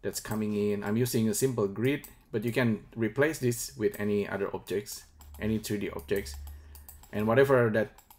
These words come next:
distance these objects from our text object or from our circle or stars. So this is like all the, all the options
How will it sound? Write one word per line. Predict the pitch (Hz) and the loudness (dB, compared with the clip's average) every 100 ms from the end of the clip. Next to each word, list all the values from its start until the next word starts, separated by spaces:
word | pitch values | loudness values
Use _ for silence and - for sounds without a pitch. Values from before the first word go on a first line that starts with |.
| - - | -20 -12
distance | 110 127 - 117 107 | -2 0 2 0 0
these | - 120 - | 0 -2 -2
objects | 104 113 104 - - - | -2 0 -2 -2 -12 -20
from | - - 104 101 101 101 101 101 - - | -20 -4 0 0 0 -2 -2 -6 -10 -8
our | 107 98 92 92 - - - - - - - - | -2 0 0 -2 -10 -20 -20 -20 -20 -20 -8 -2
text | - | 0
object | 107 110 - 104 104 101 | 0 -2 0 0 0 -6
or | 90 | -8
from | 92 - 98 92 | -6 -8 -6 -6
our | 92 95 92 90 87 92 - - - - - _ - - - - - - - - - - | -6 -6 -6 -6 -8 -10 -18 -20 -20 -20 -20 _ -20 -20 -20 -20 -20 -20 -20 -20 -20 -16
circle | - 131 135 - 113 113 | -4 -2 0 -2 -2 -2
or | 92 90 | -4 -6
stars. | - 117 104 123 143 - - - - - - - - _ _ - - - - - - - - - - - | -6 -4 -2 -2 -4 -10 -16 -18 -20 -20 -20 -20 -20 _ _ -20 -20 -20 -20 -20 -20 -20 -20 -20 -20 -20
So | - | -16
this | 101 - | -14 -12
is | - | -10
like | 92 - | -10 -8
all | 110 | -6
the, | 104 107 - - | -6 -8 -10 -4
all | 107 | -4
the | 104 | -4
options | 107 - 127 107 117 | -6 -8 -6 -6 -8